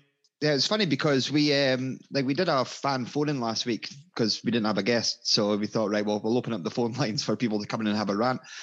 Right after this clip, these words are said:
But, uh, everybody that phoned in and said, "Cal-, we, I want Callum Davidson out," went, "Well, who do you want?" And not one person came up with a, "I want this guy." It's, it's easy to say,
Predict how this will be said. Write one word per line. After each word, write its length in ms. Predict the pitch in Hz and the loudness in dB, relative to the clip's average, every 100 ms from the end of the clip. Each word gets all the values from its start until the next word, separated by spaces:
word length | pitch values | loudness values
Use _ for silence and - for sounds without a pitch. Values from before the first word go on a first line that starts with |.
| - - - | -16 -12 -2
But, 180 | 151 147 | 2 2
uh, 40 | - | 2
everybody 340 | 214 202 190 | 2 4 4
that 220 | 156 - | 4 2
phoned 240 | - 151 135 | 2 2 4
in 60 | |
and 100 | 127 | 2
said, 280 | 127 123 - | 2 0 0
"Cal-, 180 | 151 139 | -2 2
we, 100 | 135 | 2
I 120 | 127 | 2
want 240 | 131 143 104 | 2 0 -2
Callum 200 | 135 123 | -2 0
Davidson 300 | 120 - 139 | 0 0 -2
out," 140 | 135 | -2
went, 160 | 127 127 | -2 0
"Well, 80 | |
who 100 | 139 | 0
do 80 | 139 | 0
you 80 | 131 | 0
want?" 280 | 139 156 - _ - | 0 0 -4 _ -8
And 220 | 117 110 - _ - | -6 -6 -10 _ -4
not 160 | 127 | -2
one 240 | - 160 147 | 0 -2 0
person 400 | 147 151 143 110 - | -2 -2 -4 -8 -2
came 220 | 131 117 | 0 2
up 120 | 120 | 0
with 140 | 107 113 | 0 0
a, 180 | 110 - - | 0 -2 -4
"I 60 | 120 | 0
want 220 | 120 113 | 0 0
this 160 | 143 - | -2 -2
guy." 220 | 113 110 | -2 0
It's, 440 | 101 110 - - - | 0 0 -2 -4 -2
it's 140 | 147 113 _ _ | -4 -6 _ _
easy 400 | 208 226 202 170 | 0 2 4 2
to 140 | 135 143 | 2 0
say, 360 | 151 123 113 | 2 2 0